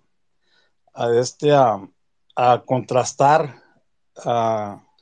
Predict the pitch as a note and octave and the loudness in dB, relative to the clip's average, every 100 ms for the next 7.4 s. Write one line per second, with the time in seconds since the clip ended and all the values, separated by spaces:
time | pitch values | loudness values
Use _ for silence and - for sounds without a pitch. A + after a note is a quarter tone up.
0 | _ _ _ _ B2 B2+ B2+ B2+ B2 A#2+ | _ _ _ _ 2 2 4 2 2 0
1 | A#2 B2+ D3+ E3+ D3+ _ B2+ A#2+ A2 B2+ | 2 4 4 2 -6 _ -10 -10 -10 -10
2 | A#2 - C3+ D3+ D3+ B2+ G#2 _ _ _ | -8 0 4 6 4 2 -4 _ _ _
3 | _ _ _ - B2 A#2 A2+ A2 A2+ A#2+ | _ _ _ -14 -6 -4 -2 -4 -6 -6
4 | - C3+ C#3+ D3 C3 A#2 B2+ C#3 C#3+ C3+ | 0 2 4 2 2 2 2 4 4 2
5 | - D3 C#3+ C#3+ C#3 C#3 D3 - _ _ | 0 0 2 4 4 2 -2 -8 _ _
6 | _ _ - C#3 - A#2+ C3+ A#2+ C#3 C#3 | _ _ -6 -6 -4 -2 -2 2 0 0
7 | - D3 C3 | -2 -2 -4